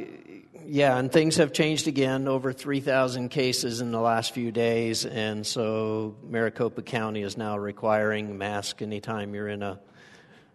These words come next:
setting where you are going to be in danger.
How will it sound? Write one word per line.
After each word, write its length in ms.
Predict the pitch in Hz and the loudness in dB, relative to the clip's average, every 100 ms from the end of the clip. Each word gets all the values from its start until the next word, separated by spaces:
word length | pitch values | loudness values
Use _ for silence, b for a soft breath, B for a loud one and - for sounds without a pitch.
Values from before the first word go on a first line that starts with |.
| - | -8
setting 500 | - 143 123 120 113 | 4 4 6 2 0
where 160 | 117 | 0
you 320 | 113 107 110 101 127 B B B 175 254 170 | 0 0 -4 -6 -12 B B B -20 -18 -4
are 300 | 110 101 101 123 202 | -2 0 -2 -10 -6
going 260 | 117 113 | -4 -4
to 120 | 110 | -6
be 160 | 110 113 | -4 -4
in 160 | 107 104 | -2 -4
danger. 500 | 101 101 101 98 | -4 -4 -6 -8